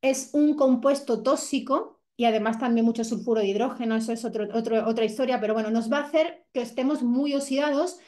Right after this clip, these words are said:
y eso, ese, ese compuesto tóxico que se forma al, al hacer una dieta tan alta en proteína animal a través de la metionina que se transforma en homocisteína, está relacionado con proce-, con problemas cardiovasculares,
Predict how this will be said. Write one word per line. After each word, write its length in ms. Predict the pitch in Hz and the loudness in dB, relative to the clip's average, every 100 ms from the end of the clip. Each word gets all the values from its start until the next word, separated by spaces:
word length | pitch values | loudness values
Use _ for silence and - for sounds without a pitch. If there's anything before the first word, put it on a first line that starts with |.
| - - _ | -20 -20 _
y 140 | 262 254 | 2 2
eso, 400 | 254 294 285 - | 2 0 0 -2
ese, 600 | 240 233 294 294 285 247 | -4 0 0 2 2 0
ese 200 | 247 277 | -2 -2
compuesto 520 | 269 247 262 262 254 | 0 2 0 0 -4
tóxico 380 | 247 262 269 233 | -4 -4 -4 -2
que 120 | 233 | -4
se 140 | 226 226 | -6 -4
forma 280 | 247 233 | -4 -2
al, 140 | 196 185 | -2 -4
al 200 | 185 185 | -4 -6
hacer 180 | 175 240 | -4 -2
una 80 | 247 | 0
dieta 240 | 240 220 | 0 0
tan 220 | 226 247 | 0 0
alta 220 | 240 233 220 | -2 -2 -4
en 100 | 214 | -2
proteína 320 | 214 233 233 | 0 0 0
animal 420 | 226 226 247 226 | 2 2 0 -4
a 120 | 190 | -8
través 260 | 185 185 220 | -4 0 2
de 80 | 233 | 2
la 80 | 233 | 2
metionina 520 | 226 226 233 247 202 | 0 0 -2 -2 -4
que 100 | 185 | -6
se 100 | 185 | -8
transforma 460 | 175 180 220 226 | -8 -2 0 2
en 60 | 226 | 2
homocisteína, 680 | 233 233 233 247 262 254 - | 0 0 -4 -2 -2 -2 -4
está 200 | 240 220 | -4 -2
relacionado 540 | 233 233 233 226 254 262 | 0 -2 -2 -2 -2 -2
con 160 | 214 | -4
proce-, 380 | 202 202 220 226 | -4 -4 -4 -2
con 120 | 233 | -2
problemas 360 | 220 208 226 247 | 0 -2 -4 -4
cardiovasculares, 960 | 269 226 220 196 - 185 202 190 - | -4 -2 -2 -4 -4 -2 -2 -2 -6